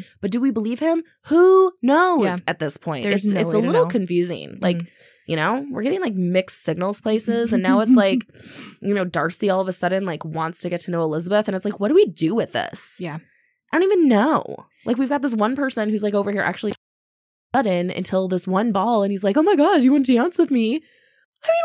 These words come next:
Speaker 1: what is that?
Speaker 2: What is
Speaker 1: What do
Speaker 2: that?
Speaker 1: we, what are we expecting to do here?
Speaker 2: Yeah.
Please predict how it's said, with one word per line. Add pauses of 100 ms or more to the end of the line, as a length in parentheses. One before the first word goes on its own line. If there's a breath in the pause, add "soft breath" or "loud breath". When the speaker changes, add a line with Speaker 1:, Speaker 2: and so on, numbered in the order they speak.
(120)
Speaker 1:
what
is
that?
Speaker 2:
What
is
Speaker 1:
What
do
Speaker 2:
that?
Speaker 1:
we,
what
are
we
expecting
to
do
here?
Speaker 2:
Yeah.